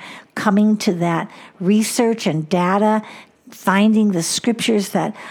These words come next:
uh, acknowledge that the ti-, height of our table that we eat off today is the exact same height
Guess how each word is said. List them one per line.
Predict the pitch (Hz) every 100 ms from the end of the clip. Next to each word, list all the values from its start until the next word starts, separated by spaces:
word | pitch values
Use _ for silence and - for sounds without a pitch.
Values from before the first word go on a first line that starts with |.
| -
uh, | - 165 - - -
acknowledge | - 208 185 190 196 214 269 269 220
that | 220 196
the | 165 220 -
ti-, | - 226 208
height | - 277 339 330 -
of | 202
our | - 214 233
table | 226 - 302 226 165 156 254 -
that | - -
we | 208 285
eat | 320 320 277
off | 247 214 -
today | 208 196 190 196 - -
is | 202 175
the | 214
exact | 190 165 180 247 302 -
same | - 240 220 208
height | - 220 214 247